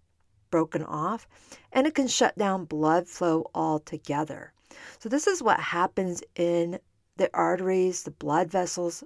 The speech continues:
around your body that can potentially happen.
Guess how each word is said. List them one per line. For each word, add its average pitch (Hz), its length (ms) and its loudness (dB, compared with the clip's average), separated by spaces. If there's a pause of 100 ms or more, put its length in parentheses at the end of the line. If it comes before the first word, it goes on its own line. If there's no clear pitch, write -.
(220)
around 170 580 -2 (120)
your 160 100 0
body 156 400 -2
that 143 240 -10
can 165 100 -12
potentially 147 540 -10
happen. 160 500 -8